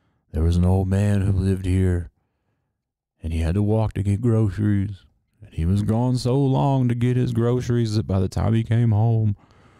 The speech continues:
his dogs were starving and they ate him." <laughs> And now he's a ghost that walks down the street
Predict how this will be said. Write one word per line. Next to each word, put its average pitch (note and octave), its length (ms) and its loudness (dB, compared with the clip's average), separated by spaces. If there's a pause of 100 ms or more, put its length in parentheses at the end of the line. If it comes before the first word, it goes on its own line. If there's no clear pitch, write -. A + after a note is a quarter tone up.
(120)
his E2+ 240 -4
dogs E2+ 420 -2
were E2+ 160 -6
starving F2 640 -4
and F2 120 0
they E2+ 220 -2
ate E2+ 240 -2
him." E2 320 -2 (180)
<laughs> - 120 -12 (680)
And E2 140 -2
now F2+ 320 -2
he's E2+ 160 -2
a F2+ 80 -4
ghost E2+ 400 -4
that - 160 -8
walks - 440 -6
down F2 360 -4
the F2 100 -6
street - 440 -8